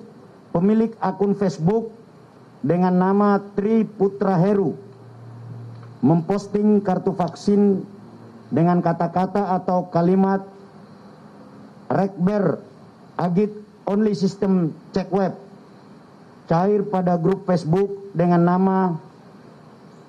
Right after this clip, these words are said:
Official Sixteen Market Indonesia.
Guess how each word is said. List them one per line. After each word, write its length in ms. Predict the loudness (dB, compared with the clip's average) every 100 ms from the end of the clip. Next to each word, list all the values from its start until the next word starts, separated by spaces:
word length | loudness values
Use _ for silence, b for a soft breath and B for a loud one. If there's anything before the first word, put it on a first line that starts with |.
| -20 -20 -6
Official 560 | -4 0 2 2 2 0
Sixteen 480 | 0 -2 -2 0 2
Market 400 | 2 0 -2 0 2
Indonesia. 560 | 4 4 4 2 -2